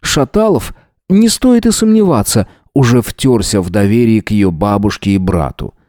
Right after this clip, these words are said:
Глаза последнего радостно горели, когда он подбежал к ней с новеньким планшетом и, едва не захлёбываясь от восторга, сказал: "Карина,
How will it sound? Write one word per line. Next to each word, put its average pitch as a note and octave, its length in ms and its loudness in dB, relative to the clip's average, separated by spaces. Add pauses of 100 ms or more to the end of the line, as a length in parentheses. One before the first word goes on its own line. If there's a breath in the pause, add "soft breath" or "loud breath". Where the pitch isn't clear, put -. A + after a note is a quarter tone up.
(280)
Глаза F#3 360 0
последнего F3 640 0
радостно G#2+ 400 -2
горели, F#2+ 500 0
когда F#2 320 -2
он F#2 140 -2
подбежал F#2+ 480 -2
к - 80 -12
ней A2+ 180 0
с - 140 -4
новеньким F#2+ 520 0
планшетом G#2 600 -2 (240 loud breath)
и, D3+ 60 2
едва C#3+ 420 0
не C#3+ 100 2
захлёбываясь A2+ 920 0
от G#2 120 -4
восторга, B2 540 -2
сказал: A2+ 540 -2 (200 loud breath)
"Карина, A#3+ 560 2